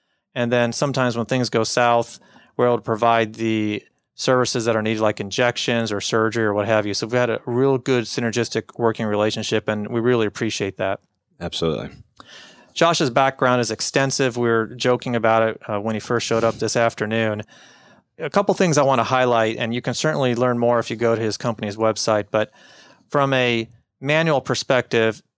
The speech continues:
Speaker 1: he's not just a chiropractor. He's, he's got expertise in numerous modalities, including dry needling, acupuncture, Graston technique. Uh, he has certification in strength and conditioning. And Josh,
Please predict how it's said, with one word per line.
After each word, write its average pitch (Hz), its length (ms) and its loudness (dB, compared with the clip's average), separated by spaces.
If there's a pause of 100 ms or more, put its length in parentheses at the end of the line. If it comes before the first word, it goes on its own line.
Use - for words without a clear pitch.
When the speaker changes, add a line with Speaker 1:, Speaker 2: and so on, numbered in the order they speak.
(340)
Speaker 1:
he's 143 160 -6
not 180 220 0
just - 300 0
a 120 80 2
chiropractor. 123 760 0
He's, 131 220 -4
he's 147 160 -8
got 147 160 2
expertise 135 580 -2
in 120 160 -2
numerous 135 440 0
modalities, 117 680 2 (400)
including 117 340 -2
dry 117 220 2
needling, 127 540 -2 (100)
acupuncture, 123 1080 0
Graston 120 500 0
technique. 120 680 -2 (680)
Uh, 107 340 4
he 117 240 -2
has 113 360 2 (240)
certification 127 800 0
in 110 80 -2
strength 123 420 -2
and 110 100 -6
conditioning. 107 680 -4
And 117 280 0 (480)
Josh, 147 340 2